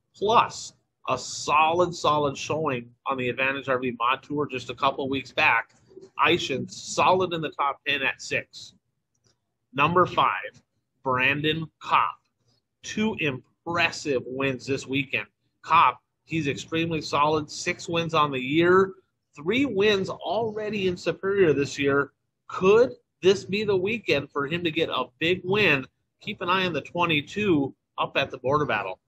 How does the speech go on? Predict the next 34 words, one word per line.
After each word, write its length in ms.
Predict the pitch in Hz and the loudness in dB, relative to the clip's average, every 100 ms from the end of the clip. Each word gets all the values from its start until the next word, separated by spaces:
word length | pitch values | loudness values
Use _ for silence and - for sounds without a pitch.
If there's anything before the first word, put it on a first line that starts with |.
| _ _ _ _ _ _ _ _ _ _ | _ _ _ _ _ _ _ _ _ _
Number 260 | 139 160 175 | 0 4 2
four, 540 | 175 165 139 110 104 _ _ _ _ - | 4 4 4 4 0 _ _ _ _ -14
Cole 500 | - 151 151 165 160 | 2 4 6 4 0
Spacek. 600 | - - 160 139 - 104 - _ _ _ _ - _ _ _ 117 | -8 0 0 0 -4 -8 -8 _ _ _ _ -20 _ _ _ -6
A 60 | |
rough 420 | 117 131 202 214 | -2 2 2 0
night 360 | 185 180 196 196 | -2 2 2 2
on 220 | 170 156 | 0 2
a 240 | 143 127 - _ _ _ - _ _ 185 | 2 2 -2 _ _ _ -20 _ _ 4
iffy 340 | 196 180 147 | 4 2 -2
track. 260 | - 95 - | -2 -4 -4
It 100 | 147 | 0
is 160 | 165 160 | 0 2
what 200 | 156 143 | 0 0
it 100 | 120 | -2
is. 220 | 101 104 | -4 -6
It 20 | |
was 160 | 110 - | -8 -4
tough 220 | 151 147 | -6 -4
to 80 | 143 | -6
pass. 400 | - 135 143 - | -2 0 0 0
I 60 | 110 | -4
looked 240 | 139 - | -4 0
at 200 | 139 139 | 2 2
it 120 | 139 135 | -2 -6
in 80 | |
the 100 | 131 | -8
mods. 340 | 123 127 131 120 | 0 2 2 0
There 100 | 117 | -2
wasn't 300 | 131 139 127 | -2 -2 -2
a 40 | |
lot 280 | 123 127 127 | 2 4 4
of 160 | 127 131 | 0 -2
movement, 280 | 131 - | -2 -4